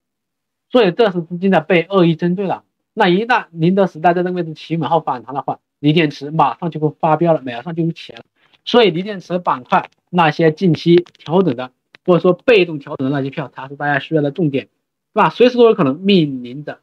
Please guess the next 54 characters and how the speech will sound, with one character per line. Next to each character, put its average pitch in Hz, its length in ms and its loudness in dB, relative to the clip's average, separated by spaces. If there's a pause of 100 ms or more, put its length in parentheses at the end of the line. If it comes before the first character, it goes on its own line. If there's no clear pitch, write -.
(100)
超 151 420 0
跌 131 340 -6
反 117 140 -20
弹， - 140 -20 (360)
随 277 120 4
时 262 80 6
可 208 160 0
能 170 100 0
面 208 160 -4
临 156 160 2
着 151 120 -2
什 139 100 -16
么？ 127 100 -16 (100)
新 180 360 -2
一 170 40 -4
轮 139 120 -10
的 131 80 -16
上 151 160 -14
涨。 123 160 -18 (560)
这 247 160 4
里 175 140 4
我 139 280 -8
再 156 460 0
次 135 200 -18
的 131 180 -6
提 143 280 -10
醒 131 140 -8
大 120 180 -18
家， 107 240 -20 (500)
市 214 300 2
场 131 320 -10
在 135 240 0
轮 135 380 0
换， 175 360 2
市 196 140 -10
场 123 180 -8
在 147 140 2
轮 127 260 0
动， 156 200 2 (260)
尤 208 280 6
其 262 80 -12
是 185 100 -8
在 170 160 0
近 156 340 -4
期 185 240 -6
呀， 151 280 0 (500)
那 170 320 0
些 175 500 2
啊， - 160 -20 (1500)
突 262 220 4
然 190 160 0
暴 208 200 2
涨 139 180 -6
的、 135 200 -12